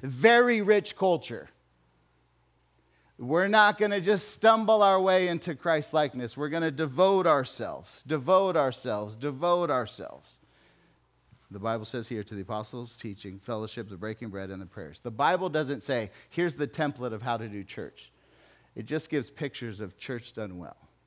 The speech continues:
So here's the second thing I wanna say. I wanna pass it to X. What we're doing at Redemption North Mountain is not the way to do church.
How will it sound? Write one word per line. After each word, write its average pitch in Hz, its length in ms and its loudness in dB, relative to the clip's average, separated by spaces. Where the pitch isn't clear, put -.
So - 140 -10
here's 143 220 -4
the 147 80 -8
second 135 260 -4
thing 123 120 -6
I - 20 -6
wanna 117 140 -6
say. 117 120 -8
I 110 60 -6
wanna 110 160 -8
pass 104 260 -8
it 101 120 -14
to - 140 -8
X. - 360 -14
What 139 300 2
we're 160 300 0
doing 147 580 -2
at 117 140 -6
Redemption 117 420 -6
North 113 160 -8
Mountain 98 380 -6
is 110 260 -10
not 104 460 -8
the 131 380 -4
way 107 360 -6
to 101 200 -14
do 87 280 -14
church. - 500 -20